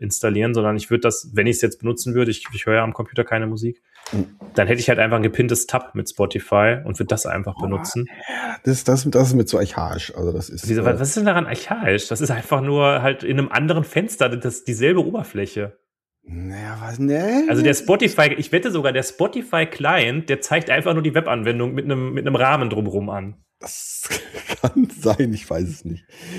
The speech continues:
Speaker 1: Ja,
Speaker 2: Zumindest
Speaker 1: und ich
Speaker 2: so,
Speaker 1: meine,
Speaker 2: dass
Speaker 1: mit den, mit den P W As, äh, kannst du dir das ja sogar mit einem, wenn du Chrome benutzt, kannst ja sogar P W As, kannst ja sogar mit Chrome als richtige,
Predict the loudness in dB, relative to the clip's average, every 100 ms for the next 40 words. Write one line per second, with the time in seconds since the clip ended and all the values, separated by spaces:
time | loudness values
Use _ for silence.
0 | -8 -4 2 2 4 4 6 6 6 4
1 | 2 2 0 -2 0 0 0 -2 0 0
2 | 2 2 2 -2 -8 0 2 2 0 -2
3 | -2 0 2 0 0 0 0 0 -4 -4
4 | -4 -2 -2 -4 0 4 6 6 2 0
5 | 0 -2 -12 -14 -18 -2 -2 2 0 2
6 | 2 2 2 -2 0 0 -2 -2 -4 -2
7 | -4 -2 0 0 -2 -6 -8 -6 4 6
8 | 6 2 0 0 -4 -4 -2 4 6 6